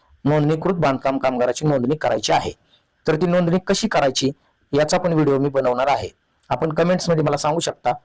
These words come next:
याचा व्हिडिओ आपणास बनवण्यास. तर नोंदणी कशी करायची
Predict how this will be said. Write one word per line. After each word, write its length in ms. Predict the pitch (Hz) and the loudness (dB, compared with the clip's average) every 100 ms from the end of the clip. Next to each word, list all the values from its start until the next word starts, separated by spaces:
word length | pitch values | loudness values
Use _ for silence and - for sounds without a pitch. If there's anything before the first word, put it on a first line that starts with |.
| _ - | _ -4
याचा 260 | 131 131 156 | 0 2 2
व्हिडिओ 220 | 135 123 | 2 2
आपणास 420 | 117 120 139 - _ _ - | 0 0 -2 -6 _ _ -4
बनवण्यास. 500 | 117 117 110 101 - _ _ _ _ _ _ _ _ - 104 170 | 0 2 2 0 -4 _ _ _ _ _ _ _ _ -12 -4 0
तर 160 | 127 - 139 - | 0 -2 -10 -2
नोंदणी 460 | 143 147 151 175 196 _ - | 0 2 2 0 -2 _ -2
कशी 200 | 165 208 | -2 0
करायची 420 | 190 139 123 - | 0 0 0 -2